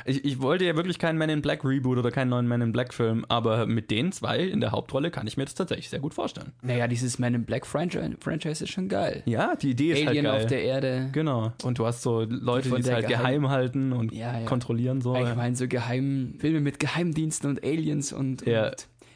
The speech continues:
Speaker 2: die aber unter uns leben, unbemerkt, das
Speaker 1: Ja,
Speaker 2: ist gut.
Speaker 1: genau. Ja.
Speaker 2: Bin ich dafür.
Speaker 1: Nee, voll. Also schaue ich mir gerne noch einen Film an.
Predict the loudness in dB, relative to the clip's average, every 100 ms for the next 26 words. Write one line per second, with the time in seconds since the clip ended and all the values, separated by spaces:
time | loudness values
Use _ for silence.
0 | -6 0 0 2 0 0 0 0 0 0
1 | 2 0 0 0 2 0 -4 -6 0 2
2 | 4 2 2 0 -2 -2 -2 0 -2 -10
3 | _ _ _ -4 -4 -2 -6 -10 -6 -2
4 | 0 0 0 0 -2 -2 0 0 0 0
5 | 0 2 2 2 2 0 -2 0 0 2
6 | 0